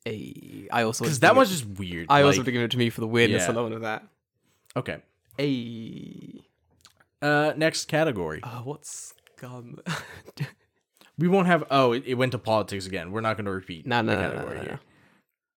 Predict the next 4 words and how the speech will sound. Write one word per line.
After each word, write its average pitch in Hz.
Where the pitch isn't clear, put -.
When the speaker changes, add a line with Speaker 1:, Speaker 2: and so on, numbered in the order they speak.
Speaker 2:
Foreign 220
objects. 98
Speaker 1:
Oh, 123
God. 110